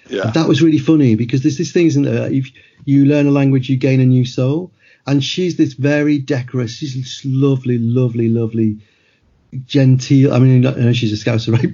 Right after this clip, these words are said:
Speaker 2: But this
Speaker 1: Yeah.
Speaker 2: lovely, gentle, genteel kid who, uh, she's just gorgeous, sort of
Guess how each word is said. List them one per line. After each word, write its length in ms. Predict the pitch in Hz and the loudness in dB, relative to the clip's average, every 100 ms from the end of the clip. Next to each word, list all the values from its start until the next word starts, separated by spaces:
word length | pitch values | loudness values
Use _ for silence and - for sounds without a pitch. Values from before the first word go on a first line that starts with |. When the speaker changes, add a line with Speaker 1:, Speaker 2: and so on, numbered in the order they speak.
| 131 | 0
Speaker 2:
But 160 | 170 - - - | -2 -2 -12 -4
this 140 | 143 | 0
Speaker 1:
Yeah. 140 | 156 | 2
Speaker 2:
lovely, 300 | 156 143 139 | 2 2 2
gentle, 540 | 123 - 131 131 127 123 | 0 0 2 2 2 -2
genteel 640 | 120 117 113 135 127 123 | -2 -4 -4 0 2 0
kid 400 | 113 120 117 110 | -2 -4 -2 -2
who, 200 | 110 107 107 _ _ _ - | -2 -4 -6 _ _ _ -6
uh, 280 | 117 107 107 - _ | 0 0 0 -6 _
she's 280 | 143 156 135 | -8 -6 -8
just 220 | - 127 | -10 -6
gorgeous, 480 | 143 139 131 123 113 | 0 2 2 0 -4
sort 280 | - 135 117 | -4 -4 -2
of 120 | 107 | -6